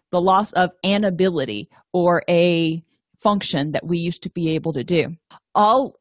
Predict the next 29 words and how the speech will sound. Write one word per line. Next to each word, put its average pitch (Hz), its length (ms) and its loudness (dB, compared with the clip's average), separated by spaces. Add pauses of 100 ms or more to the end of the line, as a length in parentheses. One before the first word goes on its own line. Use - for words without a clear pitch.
losses 180 640 2
involve 170 400 2
grief, 165 400 -4
so - 180 -4
we 165 120 -4
may 170 200 0
need 175 200 -4
to 180 160 -4 (100)
help 170 260 -2
people 165 320 -2
work 170 240 -4
through 170 200 -8
grief. - 440 -6 (280)
If 262 240 2
they 240 160 2
have 226 460 2
a 202 240 2 (120)
physical 254 380 0
disability 185 720 0
of 165 120 -2
some 156 240 -4
sort, 147 460 -2 (340)
then 214 120 4
there 214 140 4
also 220 340 2
may 202 180 2
be 202 180 -2
pain 226 460 2
involved, 131 560 -4